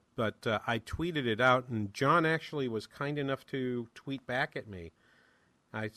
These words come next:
what I said was that panel's in-, impression about what inflation, what monetary policy is doing is all over the place. And he says, "Well, yeah." It,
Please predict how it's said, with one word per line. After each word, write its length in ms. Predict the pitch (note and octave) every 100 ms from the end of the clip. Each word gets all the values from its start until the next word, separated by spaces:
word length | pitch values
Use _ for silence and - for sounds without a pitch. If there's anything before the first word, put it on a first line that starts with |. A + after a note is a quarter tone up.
| - -
what 140 | B2+
I 80 | A2+
said 260 | - G3 F#3
was 220 | C3 -
that 240 | B2 -
panel's 520 | - D#3 F#3 D3+ A#2
in-, 140 | C3+ B2 -
impression 580 | - C3+ - D3 E3 E3+
about 280 | B2 A2+ A2
what 160 | A#2 A#2+
inflation, 560 | A2 B2+ B2+ B2+ D#3
what 200 | B2+ B2+
monetary 360 | B2+ B2+ - A#2+
policy 360 | B2+ A#2+ -
is 120 | A2+ G2+
doing 260 | C3 D#3
is 220 | G#2+ F#2
all 200 | G2+ A2
over 200 | A2 D3+
the 100 | D#3
place. 300 | G#2+ F#2 F#2
And 100 | A#2+
he 20 | A2+
says, 200 | C#3 A#2+
"Well, 180 | D#3 D#3+
yeah." 200 | G#3+ D#3
It, 200 | G2